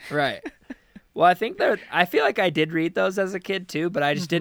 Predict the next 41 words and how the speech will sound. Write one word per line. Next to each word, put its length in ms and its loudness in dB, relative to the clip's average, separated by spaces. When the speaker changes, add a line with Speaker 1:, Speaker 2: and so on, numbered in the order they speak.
Speaker 1:
didn't 60 -12
know 260 0
what, 180 -2
like, 180 -10
what 140 -6
was 160 -12
happening. 680 -10
Or, 160 0
like, 500 -4
I 80 -6
mean, 220 -6
there's 240 -4
Speaker 2:
Like, 100 -6
Speaker 1:
a 60 -4
lot 160 -12
Speaker 2:
"What's 280 0
a 60 0
concubine?" 800 -2
Speaker 1:
Yeah, 400 6
like, 160 2
I 100 2
don't 220 0
know. 400 4
Okay, 640 0
like, 240 -8
I 80 -4
guess, 520 -8
I 80 -4
don't 80 0
know. 60 2
I 100 0
just 200 -10
think 160 -4
I 100 0
didn't 200 -6
understand, 640 -10
like, 160 -12
what 140 -10
was 80 -8
Speaker 2:
<laughs> 140 -10
Speaker 1:
happening. 340 -12